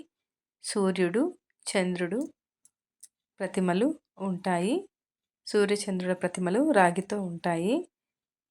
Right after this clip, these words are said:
సూర్యుడు, చంద్రుడు, వెండి బల్లి, బంగారు బల్లిని రెండు చేతులతో ఇలా తాకడం వల్ల మనకున్న సమస్త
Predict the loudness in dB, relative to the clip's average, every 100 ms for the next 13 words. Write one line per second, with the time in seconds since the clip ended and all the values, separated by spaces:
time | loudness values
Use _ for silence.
0 | _ _ _ _ _ -10 -4 0 2 2
1 | 2 -2 -2 -2 0 2 2 0 2 0
2 | -2 _ _ _ -6 -2 0 0 0 0
3 | -2 -4 -2 -2 -2 -4 -4 -4 -4 -6
4 | _ _ -6 -4 -2 0 0 -2 -4 -2
5 | -2 -2 _ _ _ _ _ _ _ -8
6 | 2 4 4 2 -6 _ -4 -2 0 0
7 | 0 0 0 0 0 -4 _ _ -4 -2
8 | 0 0 0 0 -2 -4 _ _ -4 0
9 | 0 2